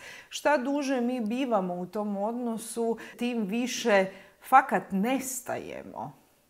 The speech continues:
I nije to problem. Problem je što mi iz tog odnosa ne izlazimo. Problem tog odnosa je, znači, što mi unatoč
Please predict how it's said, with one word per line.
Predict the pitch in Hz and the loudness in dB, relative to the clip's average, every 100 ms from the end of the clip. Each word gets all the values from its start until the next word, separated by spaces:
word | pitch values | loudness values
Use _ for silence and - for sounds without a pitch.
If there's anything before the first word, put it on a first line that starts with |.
| - | -10
I | 214 | -2
nije | 208 247 359 370 | 0 0 2 0
to | - 302 294 | 0 2 2
problem. | 294 202 165 185 160 160 | 2 -2 0 0 0 -2
Problem | 185 190 202 302 359 | -2 -2 0 -2 -2
je | 311 | -4
što | - 226 | -4 -4
mi | 240 311 | -2 -4
iz | - | -4
tog | 294 302 | -2 0
odnosa | 285 294 269 - 202 | 0 0 -2 -4 -4
ne | 214 240 | -2 -4
izlazimo. | 214 196 185 143 139 139 - - - - | -4 -2 -2 -4 -6 -12 -12 -12 -12 -6
Problem | 202 202 254 359 349 | -4 -2 0 0 0
tog | - 339 | -2 2
odnosa | 349 359 370 311 - 285 | 4 4 2 -4 0 2
je, | 285 269 | 2 0
znači, | 285 330 330 294 240 | 0 -2 -4 -4 -4
što | - - 240 | -4 -4 -2
mi | 247 320 330 - | -2 -2 -4 -4
unatoč | - 320 381 381 302 - | -2 0 2 2 -2 -2